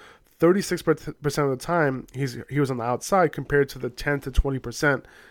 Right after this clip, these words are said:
he's been playing with Green in the lineup. And because of that, he's more of a risky start this week. But when he does play in the slot, it's actually the best matchup for wide receivers, you know, when you consider the options against the Ravens. They've given up the eleventh most fantasy points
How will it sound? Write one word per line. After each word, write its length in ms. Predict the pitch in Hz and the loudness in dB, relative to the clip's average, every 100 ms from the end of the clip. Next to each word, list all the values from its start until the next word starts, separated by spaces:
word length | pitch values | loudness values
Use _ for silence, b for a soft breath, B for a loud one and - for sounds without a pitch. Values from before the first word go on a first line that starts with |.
| B | B
he's 200 | 147 131 | -6 -2
been 160 | 135 127 | -4 -2
playing 360 | 135 131 120 | -2 -2 -4
with 280 | 123 139 123 | -2 -2 -4
Green 260 | 123 127 113 | -6 -4 -4
in 80 | |
the 80 | 104 | -6
lineup. 400 | 98 120 110 - - B B B - | -4 -2 -2 -6 -16 B B B -6
And 120 | 131 | -4
because 360 | 131 123 202 202 | -4 0 2 2
of 80 | |
that, 240 | 147 139 - | 2 0 -2
he's 160 | 139 | -4
more 220 | 139 143 139 | 0 2 2
of 60 | |
a 40 | 127 | 0
risky 240 | 131 117 | -2 -6
start 320 | - 185 226 | -4 0 0
this 180 | 151 - | 0 -2
week. 300 | 139 135 - b b b - | -2 -2 -8 b b b 2
But 100 | 147 | 4
when 160 | 139 143 | 4 0
he 80 | |
does 260 | 143 175 220 | 4 2 2
play 140 | - | 0
in 60 | 175 | 0
the 60 | 156 | 0
slot, 360 | - 185 160 | 0 2 2
it's 260 | 139 - - | 0 -4 -2
actually 260 | 143 160 | -2 -2
the 100 | 135 | -4
best 280 | 131 143 - | 0 -2 0
matchup 400 | 139 143 139 123 | 0 0 0 -4
for 220 | - 139 | -2 0
wide 120 | 135 123 | 0 0
receivers, 580 | 120 - 185 151 143 B B B B - | -2 0 4 4 2 B B B B -4
you 100 | 180 | 2
know, 80 | 165 | 4
when 180 | 151 156 | 4 2
you 80 | |
consider 400 | 143 143 120 151 | 0 -2 0 2
the 120 | 127 - | 2 0
options 380 | 123 - 120 | -2 -4 -8
against 260 | 113 110 104 | -8 -8 -8
the 80 | 110 | -4
Ravens. 380 | 123 120 - - | -4 -4 -8 -10
They've 180 | 123 | -6
given 180 | 127 143 | -2 -2
up 100 | 127 | 0
the 80 | 131 | -2
eleventh 340 | 123 135 135 | 0 -2 -2
most 260 | 135 131 - | -4 -4 -2
fantasy 340 | 139 135 139 | -4 -2 -4
points 360 | 131 139 131 | -4 -4 -6